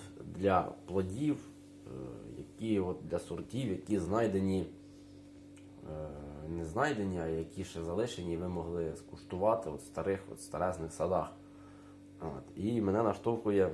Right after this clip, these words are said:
думка на те, можливо, це дійсно такі автентика, автентичні назви і автентичні, е, сорти місцеві. Можливо,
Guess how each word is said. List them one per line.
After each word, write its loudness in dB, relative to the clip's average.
думка 2
на 2
те, 4
можливо, 0
це -8
дійсно -6
такі -6
автентика, -4
автентичні -2
назви 2
і -2
автентичні, -2
е, 0
сорти 0
місцеві. 0
Можливо, 0